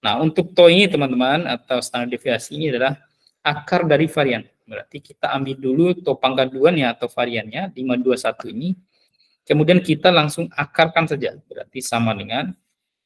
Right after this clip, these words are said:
untuk, eh, akar itu rumusnya, mencari akar ya. Untuk mencari akar kita bisa menggunakan rumus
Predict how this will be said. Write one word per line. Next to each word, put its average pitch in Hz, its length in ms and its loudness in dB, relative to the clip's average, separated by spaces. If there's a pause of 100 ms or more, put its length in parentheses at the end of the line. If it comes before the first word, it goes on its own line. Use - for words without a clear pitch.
untuk, 156 640 -2
eh, 143 400 4
akar 143 400 2
itu 190 560 6 (160)
rumusnya, 139 880 -4
mencari 135 320 -4
akar 143 320 0
ya. 113 140 0 (1500)
Untuk 156 320 -2
mencari 180 240 4
akar 190 320 2
kita 180 320 0
bisa 156 320 -6
menggunakan 143 400 -2
rumus 143 400 -6